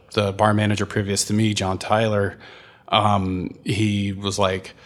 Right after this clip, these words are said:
"I don't know, you know, you've had a lot of campus experience, you've had a lot of, like, you know, volume bartending experience. I don't know if that's necessarily right for here. We do need somebody. You have a lot of experience. I just don't know that you'd be a fit.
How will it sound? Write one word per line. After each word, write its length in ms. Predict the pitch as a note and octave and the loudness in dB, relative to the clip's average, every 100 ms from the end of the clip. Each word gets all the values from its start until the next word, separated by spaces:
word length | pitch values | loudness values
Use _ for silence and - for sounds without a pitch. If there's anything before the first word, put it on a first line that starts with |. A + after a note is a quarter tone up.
| - - - - - | -20 -20 -20 -20 -10
"I 60 | |
don't 120 | F#3 D3+ | 0 4
know, 360 | C3+ C#3+ C#3 | 6 8 8
you 80 | B2 | 6
know, 160 | A#2 A2+ | 6 6
you've 340 | A2+ A2 G#2 | 4 0 -4
had 220 | F#2+ A#2 | -2 2
a 20 | |
lot 160 | G#2+ G#2 | 6 6
of 80 | G2 | 4
campus 400 | - F#3 D#3 C#3+ | 4 4 6 4
experience, 560 | C#3 - C#3 C3+ C3 | 2 2 4 6 6
you've 100 | G#2 | 4
had 120 | A2 G#2+ | 2 4
a 20 | |
lot 160 | G#2 | 4
of, 80 | G2 | 2
like, 240 | F#2+ F#2 F#2 - | 0 -2 -4 -4
you 80 | A2+ | 0
know, 100 | G2 | 0
volume 420 | G2+ B2 C#3+ C3+ | 4 8 10 10
bartending 400 | A#2 A2+ A#2 A2+ | 8 6 6 4
experience. 520 | G#2 A2+ A2 G#2 G2 | 2 0 2 2 0
I 60 | E2+ | -2
don't 160 | G2 G2 | -2 -4
know 60 | |
if 100 | F#2+ | -2
that's 260 | G2+ F#2+ - | -4 -4 -2
necessarily 800 | G#2 - - A2 G#2 G2+ F#2+ - G2+ | -2 0 2 2 2 0 -4 -8 -4
right 300 | G2 G2 - | 0 0 -2
for 160 | - | -6
here. 500 | F2 - C3 A#2 G#2+ | -6 2 6 8 8
We 160 | G#2 G2 | 4 0
do 140 | F#2+ | -4
need 260 | F#2+ A#2 D3 | 0 4 4
somebody. 520 | C3+ A2 G2+ G2+ G2 | 4 4 6 4 2
You 200 | G2+ G2 | -4 -6
have 120 | F#2+ G2+ | -6 -4
a 60 | |
lot 260 | G2 G#2 A#2+ | 2 4 4
of 80 | G2+ | 0
experience. 420 | - - F#2+ F#2+ | -8 -6 -4 -4
I 60 | |
just 220 | F2+ - - | -4 -4 -4
don't 160 | E2+ | -4
know 300 | G#2 G2 G2+ - - - - _ | -2 -4 -6 -12 -20 -20 -20 _
that 160 | - C2 | -8 -6
you'd 220 | G2+ G#2+ | -2 -2
be 100 | G2+ | 0
a 80 | F#2+ | -2
fit. 380 | - B2 A2 | 0 2 2